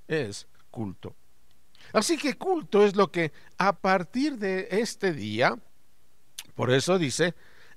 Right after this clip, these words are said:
"Haré de ustedes un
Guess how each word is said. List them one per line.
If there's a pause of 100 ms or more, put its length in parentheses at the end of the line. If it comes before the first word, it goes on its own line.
"Haré (420)
de
ustedes (360)
un